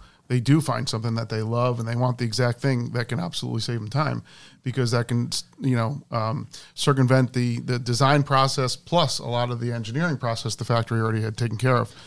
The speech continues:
So ultimately getting your house sooner. But, you know, typically people do like to make, put their own two cents in and design it to what,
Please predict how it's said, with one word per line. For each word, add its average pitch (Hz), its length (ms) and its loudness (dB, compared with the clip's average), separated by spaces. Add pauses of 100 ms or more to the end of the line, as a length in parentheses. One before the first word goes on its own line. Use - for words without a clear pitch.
(240)
So - 240 0
ultimately 127 340 2
getting 127 180 0
your 113 100 0
house 117 360 -2
sooner. 113 380 0
But, 135 180 -2 (460)
you 175 100 0
know, 151 80 4
typically 160 400 -2
people 143 300 -2
do 139 160 2
like 135 180 2
to 127 60 -2
make, 127 200 2
put - 140 -2
their 120 120 2
own 123 180 2
two 123 120 0
cents 117 380 0
in 113 100 -2
and 107 220 -4
design 113 300 -4
it 110 100 -6
to 117 80 -6
what, 120 140 -6